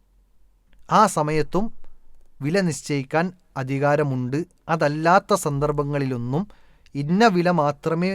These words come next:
നിശ്ചയിക്കാൻ പാടുള്ളൂ എന്ന വില നിശ്ചയം ഒരിക്കലും ഒരു ഭരണാധികാരികൾക്ക് പോലും വയ്ക്കാൻ പാടില്ല എന്നതാണ്. പൂഴ്ത്തിവയ്പ്പിൻ്റെ സമയം, നജിഷിൻ്റെ സമയത്ത് ഭരണാധികാരികൾക്ക് ഇടപെടാം എന്നത് പ്രത്യേകം, ആ,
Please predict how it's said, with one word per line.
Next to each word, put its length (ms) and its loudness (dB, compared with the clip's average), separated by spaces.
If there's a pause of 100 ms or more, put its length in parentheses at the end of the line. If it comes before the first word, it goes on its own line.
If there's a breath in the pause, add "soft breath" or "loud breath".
(180)
നിശ്ചയിക്കാൻ 580 -2
പാടുള്ളൂ 600 0
എന്ന 260 -2 (400 soft breath)
വില 240 2
നിശ്ചയം 520 2 (100)
ഒരിക്കലും 520 -2 (120)
ഒരു 140 -4
ഭരണാധികാരികൾക്ക് 1080 -2
പോലും 380 -4 (520 soft breath)
വയ്ക്കാൻ 420 4 (140)
പാടില്ല 640 4
എന്നതാണ്. 380 0 (160)
പൂഴ്ത്തിവയ്പ്പിൻ്റെ 880 2
സമയം, 340 -4 (140)
നജിഷിൻ്റെ 640 0
സമയത്ത് 560 -4 (440 soft breath)
ഭരണാധികാരികൾക്ക് 960 0
ഇടപെടാം 500 -2 (160)
എന്നത് 340 -6 (360 soft breath)
പ്രത്യേകം, 440 2 (640)
ആ, 60 -2